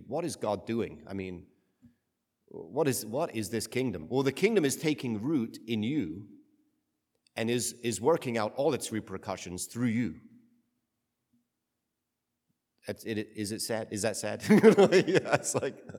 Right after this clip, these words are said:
could have chosen someone else, <laughs> you know, like, it might, that might have been a better <laughs> idea, you know. No, but that's the reality, this, he chosen us.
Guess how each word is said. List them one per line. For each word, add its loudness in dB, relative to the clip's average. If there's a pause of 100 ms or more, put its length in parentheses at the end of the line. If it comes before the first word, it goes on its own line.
(1300)
could -2
have -8
chosen 0
someone 4
else, 6
<laughs> 4
you 8
know, 8
like, 2
it 0
might, 0
that 2
might 0
have -2
been 0
a -2
better 0
<laughs> 0
idea, -6
you -8
know. -4 (360)
No, 4
but 4
that's 4
the 4
reality, 0
this, 0
he -2
chosen 2
us. -6